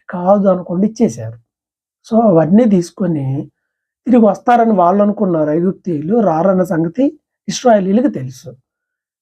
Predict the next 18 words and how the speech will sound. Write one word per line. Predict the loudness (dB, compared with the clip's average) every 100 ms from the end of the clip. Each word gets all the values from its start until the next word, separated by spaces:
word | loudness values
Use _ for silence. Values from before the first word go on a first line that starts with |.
| _ 2
So, | 2 2 -2 _ _ _ 0
వీళ్ళు | 2
బయలుదేరి | 2 2 2 4 4 2 -2
వచ్చారు. | -6 -6 -6 -6 -10 _ _ _ _ _ _ -4
అబ్రహాముకు | 0 2 2 2 2 2
దేవుడు | 4 4 4 4
ఆది | 2 0 -2
కాండంలో | 0 0 0 2 2 4 2
ఒక | -2 -4
దర్శనం | -6 -6 -8 -2 2 2
ఇచ్చాడు. | 0 -4 -6 -4
అప్పుడు | -4 -4 -4
చెప్పాడు, | -4 0 0 -2 -14 _ _ _ _ _ _ -2
"నీ | 2 2
సంతతి | 4 2 2 0 0 0 -2 _ _ _ _ 2
మీది | 4 4
కాని | 4 4 4
దేశంలో | 2 0 -2 0 2 2 2